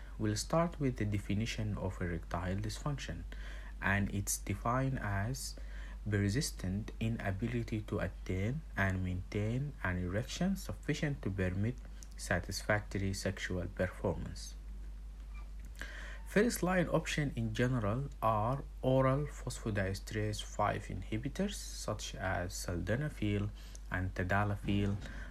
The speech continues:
along with lifestyle adjustments and optimize the management of any modifiable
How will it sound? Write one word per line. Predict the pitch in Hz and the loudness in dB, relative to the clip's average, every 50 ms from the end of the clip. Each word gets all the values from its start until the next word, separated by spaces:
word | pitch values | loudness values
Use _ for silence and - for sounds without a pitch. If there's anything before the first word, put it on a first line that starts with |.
| - - | -8 -2
along | - 104 107 120 139 156 165 156 135 | 0 0 2 4 4 4 4 4 4
with | 123 110 104 - - | 2 0 0 -2 2
lifestyle | 113 113 113 110 107 - - - - - 107 104 104 101 95 - | 4 4 4 4 0 -2 -8 -8 -2 0 2 2 4 2 2 0
adjustments | - - - - - 127 - - - 170 180 190 208 202 - - - - | -2 -6 -6 -2 -2 -2 -2 2 2 2 4 4 2 2 0 -4 -2 0
and | 110 107 101 101 | 0 2 2 2
optimize | 95 98 - - - 98 101 101 104 101 101 92 | 0 0 -2 -2 0 2 4 4 4 4 2 2
the | 92 92 | 0 0
management | 92 98 98 98 92 90 87 92 90 90 90 90 95 95 - - - - - - - - - - - | 0 2 2 2 0 0 0 0 2 2 2 0 0 -2 -4 -8 -10 -10 -10 -10 -10 -10 -10 -6 -2
of | - 90 - - - | -2 -2 -2 -2 -4
any | 104 98 95 95 | -2 0 0 2
modifiable | 92 90 90 90 87 90 - - 98 92 90 87 82 - 90 87 | 2 2 2 2 0 -2 -2 0 0 2 2 0 0 -2 -2 -2